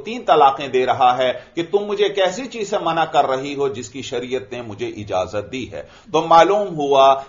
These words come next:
इस कलाम के अंदर उस खावंद का मकसद उस बीवी को राजी करना भी हो सकता है और उसको वहशत ज़दा करना भी हो सकता है। तो मकसद के अंदर तरद्दुद आ गया।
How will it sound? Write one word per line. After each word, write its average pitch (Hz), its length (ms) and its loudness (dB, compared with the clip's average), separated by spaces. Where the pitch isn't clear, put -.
इस 247 200 -4
कलाम 151 480 4
के 139 160 -4
अंदर 120 520 4
उस 139 240 -10
खावंद 139 420 6
का 143 240 6
मकसद 131 640 2
उस 151 200 -6
बीवी 143 280 -4
को 156 160 2
राजी 131 400 6
करना 196 360 4
भी 208 140 -2
हो 180 160 -2
सकता 143 400 0
है 117 200 4
और 123 200 0
उसको 123 300 -4
वहशत 113 480 -4
ज़दा 113 240 0
करना 120 400 -2
भी 120 260 -8
हो 156 120 0
सकता 123 420 0
है। 123 180 2
तो 139 280 4
मकसद 170 400 -4
के 165 60 -2
अंदर 135 300 -2
तरद्दुद 117 520 -2
आ 107 140 4
गया। - 220 -2